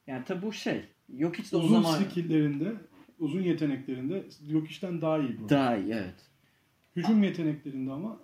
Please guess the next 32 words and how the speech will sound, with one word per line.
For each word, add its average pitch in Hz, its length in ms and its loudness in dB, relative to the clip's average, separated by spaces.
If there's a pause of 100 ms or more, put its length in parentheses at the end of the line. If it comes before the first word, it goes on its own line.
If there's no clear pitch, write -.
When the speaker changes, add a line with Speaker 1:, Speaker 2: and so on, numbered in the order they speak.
(120)
Speaker 1:
Hücumda 135 580 0
Jokic 123 340 -6
şu 135 120 -6
an 120 180 -2
farklı 117 420 -4
bir 107 60 -2
yerde 92 420 -6
duruyor. 95 240 -4
Speaker 2:
Yok 101 80 2
Speaker 1:
Yani 107 180 -2
Speaker 2:
içle 104 180 -4
yarışabilecek 175 580 -6
kaç 175 180 -12
uzun 151 240 -8
var 156 100 -8
emin 139 240 -8
değilim. 131 220 -8 (560)
Speaker 1:
Yani 98 180 -8
Jokic'in 190 400 0
N 143 180 0
B 208 100 -2
A 208 40 -10
tarihinde 143 340 -2
yaptığını 123 720 -2 (240)
bir 151 120 0
saf 196 400 -6
pivot 190 300 -2
olarak 131 300 -2
yapabilen 160 440 -2
oyuncu 156 360 -2
hiç 196 240 -6
yok. - 240 -2